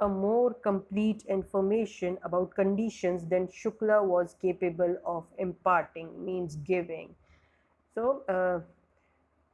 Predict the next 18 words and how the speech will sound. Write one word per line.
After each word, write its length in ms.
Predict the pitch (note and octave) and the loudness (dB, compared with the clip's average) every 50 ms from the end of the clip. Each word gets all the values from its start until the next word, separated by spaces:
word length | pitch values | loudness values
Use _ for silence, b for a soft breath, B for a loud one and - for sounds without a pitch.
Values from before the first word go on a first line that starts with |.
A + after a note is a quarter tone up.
| - F#3 | -4 0
Gandhiji, 640 | G3+ F#3+ F#3+ G3 G3+ A3 G#3+ G3 A#3 B3 B3+ B3 - - - | 2 2 4 4 2 2 2 2 2 2 0 0 -4 -8 -8
he 220 | - G#3+ G#3 G3+ G3+ | -4 -2 0 0 0
decided, 760 | F3 F3 F#3+ F#3+ - G#3 G3 G3 G3 G3 B3 C4+ C4+ C4 - - _ _ _ _ _ _ _ _ - | 2 2 0 2 2 4 4 4 4 4 4 4 4 2 -2 -14 _ _ _ _ _ _ _ _ -4
because, 480 | G3+ G3 G3 G#3+ G#3+ A3 A3+ A3+ G#3 G3+ | -4 -2 0 0 0 2 2 0 -2 -4
uh, 320 | G#3 G3 G3 G3 G3 G3 G3 | -2 2 4 4 4 4 2
according 460 | G3 G3 G3+ G3 F#3+ G3+ A3+ A#3 A3 | 0 4 4 4 6 4 2 -2 -2
to 120 | A3+ G#3 | -2 -2
him, 240 | G3+ G#3+ A3 A3 A3 | -2 -2 -2 -2 -4
Shukla 380 | G#3+ - G#3 G3+ A3+ A3 A3 G#3+ | -4 -4 -4 -2 0 0 0 0
was 220 | G#3 G#3 G3 F#3 | 0 0 -2 -2
not 180 | G#3 G#3+ G3+ G#3 | -2 -2 0 0
able 220 | G3+ G3 G#3 G#3 | 0 0 0 -2
to 140 | G3+ G#3+ G#3 | -2 -4 -4
provide, 520 | G#3 G3+ G3 F#3 F#3+ G3 G3 G3 F#3+ F#3+ - b b b b b _ - | -4 -4 -2 2 2 2 2 2 -2 -8 -14 b b b b b _ 0
uh, 480 | F#3 F#3 F3+ F3+ F3+ F3 F3 F3 F3 F3 F3+ F3 E3+ | 2 4 4 6 6 4 4 4 2 0 0 0 2
Gandhiji 760 | F#3 F3+ F#3 F#3 G3+ G#3+ G3+ F#3 G3+ G#3+ G#3+ G#3+ G#3+ G3 - - | 2 2 2 2 2 2 0 0 0 0 0 0 -2 -4 -4 -2
adequate 440 | G3 F#3 F3+ G3 G#3 A3+ A3+ A3 A3 | 0 0 0 0 2 4 4 4 4
information, 960 | G#3+ G3+ G3 F#3+ - A3 G#3 G#3 G#3 G#3+ A3+ A3 - - - F3+ F#3 G#3+ A3 | 2 2 0 2 2 0 0 0 2 0 0 -2 -2 -4 -4 -4 -4 -4 -4